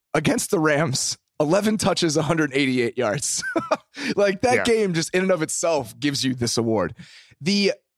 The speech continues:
Speaker 1: race between Deshaun Watson and Patrick Mahomes to see who's going to win this next year is going to be fascinating. Because if that Mahomes game is any indication, that is gonna be a roller coaster I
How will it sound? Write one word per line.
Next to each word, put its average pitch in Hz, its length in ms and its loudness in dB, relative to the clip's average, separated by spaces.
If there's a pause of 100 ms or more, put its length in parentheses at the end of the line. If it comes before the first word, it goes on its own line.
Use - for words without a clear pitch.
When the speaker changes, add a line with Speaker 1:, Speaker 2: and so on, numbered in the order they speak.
(120)
Speaker 1:
race 180 380 0
between 214 360 -2
Deshaun 175 440 2
Watson 156 560 0
and 135 160 -2
Patrick 147 300 0
Mahomes 139 540 0
to 135 100 0
see 135 220 -2
who's 147 180 0
going 139 220 0
to 139 80 0
win 143 180 2
this 123 240 -2
next 135 320 -2
year 110 300 0 (260)
is 143 140 -2
going 147 160 0
to 120 80 -12
be 120 120 -4 (120)
fascinating. 107 720 -2 (480)
Because 175 280 2
if 165 280 -2
that 208 260 0
Mahomes 185 380 0
game 151 180 0
is 147 140 -2
any 170 260 2
indication, 143 640 -2 (640)
that 185 140 2
is 247 120 0
gonna 262 160 0
be 202 140 0
a 170 60 2
roller 147 360 2
coaster 131 500 0
I 127 260 2